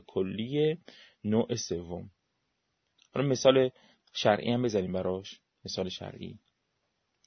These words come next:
فرض کنید که کسی می‌داند که،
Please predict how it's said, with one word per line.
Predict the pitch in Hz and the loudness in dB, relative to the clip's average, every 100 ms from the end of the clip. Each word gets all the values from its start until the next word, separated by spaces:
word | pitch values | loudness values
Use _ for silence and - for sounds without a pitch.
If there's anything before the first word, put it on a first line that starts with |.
| _ _ _ - - - - _ _ _ | _ _ _ -20 -20 -20 -20 _ _ _
فرض | - 143 190 | 4 6 6
کنید | - 180 180 | 4 0 0
که | 175 | -4
کسی | - 190 185 170 160 156 151 _ - | 2 2 2 -2 -2 -2 -6 _ -12
می‌داند | 139 156 123 101 98 98 - | -2 -2 2 2 2 -2 -6
که، | - 95 95 | -2 0 0